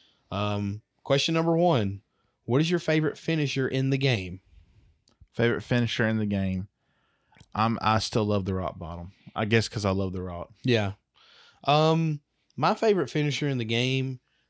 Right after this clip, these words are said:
Speaker 1: um, just <laughs> because anytime we ever was, was play wrestling, I would always do the arm bar.
Speaker 2: <laughs>
Speaker 1: And
Speaker 2: Arm
Speaker 1: then,
Speaker 2: bar.
Speaker 1: and then Jericho, back in his old school W C W days, had this promo where he talked about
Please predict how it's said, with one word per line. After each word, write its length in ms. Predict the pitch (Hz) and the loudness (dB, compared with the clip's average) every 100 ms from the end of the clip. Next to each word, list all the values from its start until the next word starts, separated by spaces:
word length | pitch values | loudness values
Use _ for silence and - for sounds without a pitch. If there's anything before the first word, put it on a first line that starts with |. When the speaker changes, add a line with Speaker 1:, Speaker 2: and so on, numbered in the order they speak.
| _ | _
Speaker 1:
um, 420 | 117 107 104 101 - | -4 -2 -2 -6 -8
just 480 | 110 175 180 - - - - - - _ | 0 4 4 2 -2 -12 -8 -10 -10 _
<laughs> 460 | - - - _ | -20 -20 -20 _
because 280 | 135 165 147 | -2 2 2
anytime 420 | 160 170 151 147 | 2 2 2 2
we 180 | 143 139 | 4 4
ever 420 | 123 131 131 123 107 | 6 4 4 2 0
was, 440 | 123 123 107 95 - | -2 0 0 -2 -4
was 220 | 110 98 | -2 -2
play 260 | - 113 117 | 0 2 2
wrestling, 420 | 117 117 127 117 | 2 0 -2 -2
I 120 | 107 | 0
would 160 | 110 104 | 0 2
always 300 | 107 110 110 | 2 2 2
do 140 | 117 | 0
the 100 | 110 | 0
arm 260 | 95 107 104 | 0 0 2
bar. 420 | 107 110 110 110 - | 2 2 0 -4 -12
Speaker 2:
<laughs> 40 | 104 - 139 - | -12 -6 -6 2
Speaker 1:
And 140 | 123 110 | 4 6
Speaker 2:
Arm 100 | 113 | 6
Speaker 1:
then, 80 | 95 | 4
Speaker 2:
bar. 380 | 92 82 80 120 | 0 0 -4 2
Speaker 1:
and 120 | 127 | 4
then 140 | 127 | 4
Jericho, 720 | 110 123 131 131 131 123 117 | 4 4 4 4 4 4 4
back 300 | 107 120 120 | 2 2 2
in 60 | 120 | 0
his 240 | 117 101 - | 0 -2 -4
old 220 | 120 120 | -2 0
school 200 | - 117 | 0 -2
W 260 | 110 113 113 | 0 0 0
C 120 | - | 0
W 280 | 113 110 113 | 0 2 2
days, 520 | 117 117 117 110 - - | 2 2 2 2 -2 0
had 160 | 123 | -2
this 160 | 117 113 | 0 -2
promo 500 | - 117 113 117 113 | 0 0 2 2 0
where 160 | 110 110 | 0 0
he 120 | 113 | 0
talked 240 | 110 113 | -2 -2
about 400 | 110 113 107 - | 0 2 2 0